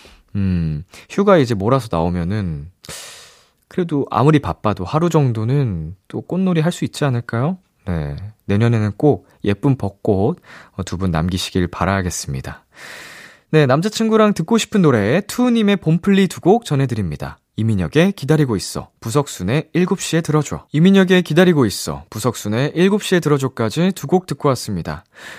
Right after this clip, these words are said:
오공일칠님의 사연입니다. 매년 봄이면 "올해는 벚꽃 구경 제대로 가보자"라고 말만 하고 결국 동네에 있는 벚꽃만 보면서 봄을 다 보내네요. 봄 노래로 아쉬운 마음 달래보려고요. 버스커 버스커의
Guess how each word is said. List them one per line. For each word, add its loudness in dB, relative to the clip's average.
오공일칠님의 4
사연입니다. 0
매년 4
봄이면 2
"올해는 4
벚꽃 0
구경 2
제대로 4
가보자"라고 4
말만 0
하고 -2
결국 -4
동네에 4
있는 0
벚꽃만 -2
보면서 -4
봄을 0
다 -2
보내네요. -4
봄 4
노래로 6
아쉬운 0
마음 0
달래보려고요. 0
버스커 -4
버스커의 -6